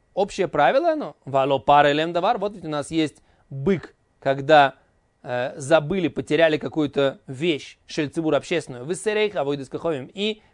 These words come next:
козлы за нечаянное служение идолов, «Выхагига» и жертвоприношение праздничное, «Де корбан цибур». Это общественные жертвы. «Вейн доихим лоиса шаббат влоиса тума». Они не отодвигают ни субботу и,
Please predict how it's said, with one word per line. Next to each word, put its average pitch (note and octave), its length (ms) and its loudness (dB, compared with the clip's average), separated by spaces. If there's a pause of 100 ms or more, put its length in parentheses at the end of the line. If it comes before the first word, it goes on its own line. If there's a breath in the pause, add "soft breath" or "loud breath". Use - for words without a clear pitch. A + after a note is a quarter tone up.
козлы C#3+ 480 -2
за C#3+ 180 -4
нечаянное C3+ 600 -4 (180 soft breath)
служение C#3+ 500 -4
идолов, D3+ 380 0
«Выхагига» D3 600 -2
и F3+ 260 -6
жертвоприношение C3+ 880 -4 (640 soft breath)
праздничное, E3+ 600 4
«Де G3+ 100 -2
корбан G3 320 0
цибур». A3 400 -2 (340)
Это D3 220 0
общественные D3 560 -4
жертвы. D#3 600 -2 (240 soft breath)
«Вейн C3+ 340 -2
доихим C3 320 -2
лоиса C3+ 260 -2
шаббат G3 300 0
влоиса G3 300 -4
тума». F#3+ 360 -4
Они C#3+ 200 -6
не C#3 40 -10
отодвигают C#3+ 380 0
ни C#3+ 80 -6
субботу D3+ 500 -4
и, G3 300 -6